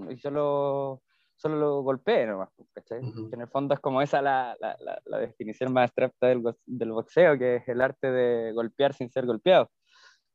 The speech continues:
Speaker 1: ¿cachai? Antes yo creo que la gente se enfocaba mucho y que tiene un poco que ver con la lógica mexicana,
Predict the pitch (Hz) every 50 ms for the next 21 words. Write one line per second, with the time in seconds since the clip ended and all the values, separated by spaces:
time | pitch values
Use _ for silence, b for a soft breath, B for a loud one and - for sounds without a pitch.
0 | _ _ - - - - 127 131 - _ _ - 160 170 170 135 - - 175 175
1 | 175 160 143 135 139 156 147 143 139 135 123 123 131 127 - - 151 139 - 151
2 | 139 - 143 135 - 131 123 143 147 143 135 143 165 196 190 - - 175 170 165
3 | 160 - 139 127 147 151 147 131 - 156 147 147 143 139 127 - 143 147 151 -
4 | - 139 131 120 139 147 - 139 - 135 143 139 - 123 - 139 156 160 175 190